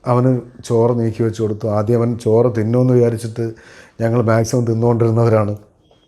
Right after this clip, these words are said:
ഇവൻ തിന്നുന്ന സീനുണ്ടായിരുന്നു. ഒരു മനുഷ്യനും ഇത്രയും ആർത്തിയോടെ ആഹാരം കഴിക്കുന്ന കണ്ടിട്ടേയില്ല.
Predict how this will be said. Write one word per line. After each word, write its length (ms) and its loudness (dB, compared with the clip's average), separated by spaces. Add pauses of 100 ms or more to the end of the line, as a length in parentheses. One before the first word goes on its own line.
(280)
ഇവൻ 360 -4
തിന്നുന്ന 420 0
സീനുണ്ടായിരുന്നു. 760 -6 (680)
ഒരു 180 4
മനുഷ്യനും 640 0
ഇത്രയും 460 2
ആർത്തിയോടെ 640 2
ആഹാരം 440 -2
കഴിക്കുന്ന 340 -6
കണ്ടിട്ടേയില്ല. 680 -8